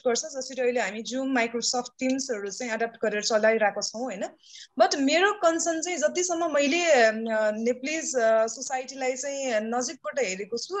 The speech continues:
मेरो अनुभवमा चाहिँ, अ, यो, यो एज ग्रुपलाई चाहिँ, अम,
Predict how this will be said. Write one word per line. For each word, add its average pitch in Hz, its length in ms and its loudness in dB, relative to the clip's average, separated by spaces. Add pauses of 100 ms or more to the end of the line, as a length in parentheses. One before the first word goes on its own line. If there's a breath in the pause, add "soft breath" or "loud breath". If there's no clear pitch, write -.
(140)
मेरो 254 240 0
अनुभवमा 233 580 0
चाहिँ, 311 200 -8 (640 loud breath)
अ, 240 280 6
यो, 294 480 6
यो 262 240 6
एज 320 420 2
ग्रुपलाई 285 380 0
चाहिँ, 349 520 0
अम, 220 220 -2